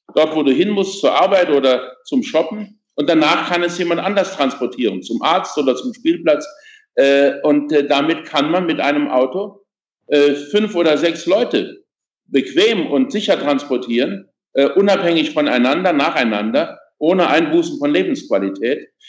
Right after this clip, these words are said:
Das heißt, wir werden, äh, um die Milliarden von Menschen, die Wohlstand möchten, äh, um die, die in die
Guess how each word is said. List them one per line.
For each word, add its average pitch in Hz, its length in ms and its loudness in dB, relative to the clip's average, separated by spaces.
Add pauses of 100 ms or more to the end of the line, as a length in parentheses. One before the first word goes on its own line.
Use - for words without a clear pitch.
(180)
Das - 200 0
heißt, 151 360 2
wir 135 180 2
werden, 202 600 -2 (260)
äh, 143 180 2 (180)
um 147 140 2
die 147 80 2
Milliarden 170 800 0
von 190 200 -6
Menschen, 165 440 -2
die 120 420 -2 (160)
Wohlstand 156 480 2
möchten, - 580 -2 (400)
äh, 127 320 4
um 135 120 2
die, 151 280 -2
die 165 160 -6
in 165 80 0
die 143 140 4